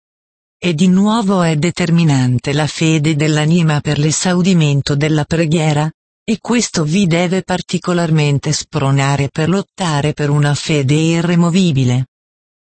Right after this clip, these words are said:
Perché quando avete questa, vincerete davvero tutto, vi saranno sottomesse tutte le cose del cielo e della terra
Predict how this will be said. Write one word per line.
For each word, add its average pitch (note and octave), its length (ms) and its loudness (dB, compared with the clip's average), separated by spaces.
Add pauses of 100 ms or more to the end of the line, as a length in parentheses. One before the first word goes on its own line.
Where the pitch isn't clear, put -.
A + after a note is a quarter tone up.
(140)
Perché F3 420 -2
quando D#3+ 540 0
avete E3 460 -2
questa, E3 540 -4 (400)
vincerete D#3+ 760 2
davvero D3+ 680 0
tutto, - 400 -6 (400)
vi G3+ 140 2
saranno G3+ 640 0
sottomesse D#3+ 880 0
tutte F#3 420 -4
le C#3+ 160 -2
cose E3+ 460 -2
del C#3+ 180 0
cielo F#3+ 520 -2
e F#3+ 120 0
della C3+ 220 0
terra C3 520 -2